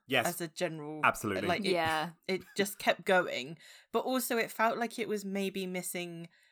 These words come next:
Speaker 2: one last final twist. I liked that it finished with him having turned into a Murderer
Speaker 1: With a
Speaker 2: Dop,
Speaker 1: Marge
Speaker 2: but
Speaker 1: Simpson wig. <laughs> Yeah.
Speaker 2: Yeah, <laughs> a little bit. But, like, I guess maybe something in between,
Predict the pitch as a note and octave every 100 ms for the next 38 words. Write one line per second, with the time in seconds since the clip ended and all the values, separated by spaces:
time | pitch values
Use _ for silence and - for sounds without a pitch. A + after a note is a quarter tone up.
0 | _ _ - F3+ F#3 F#3 F3+ F3+ E3+ E3+
1 | - F#3 E3+ E3+ E3 - F#3+ A#3 - -
2 | - _ _ _ A3+ A#3+ B3+ C#4+ - -
3 | C4+ - G#3 G3 - G3+ - G#3 G3+ F#3+
4 | F#3+ - _ - F#3+ G3 F3+ G#3+ F#3 F3+
5 | G3 F#3+ - E3+ D#3+ D3+ - _ - E3+
6 | E3+ E3 E3 D#3 - A2 A2 A2 G#2+ G#3+
7 | D#3 - - G2 F#2 F#2 F#2 - - -
8 | - G#3 - D#4+ - - G4 - G#4+ -
9 | A#4+ A#4 - - E4+ E4+ - - F#3 -
10 | - F4 G4+ A#3+ - - B3 A#3 - C4+
11 | C4 - - B3+ B3+ D4+ D4 - - _
12 | - - _ - A#3+ C#4 D4 D4+ D4 B3
13 | A#3+ A#3+ A#3 A3+ G#3 B3 B3 G3 E3+ E3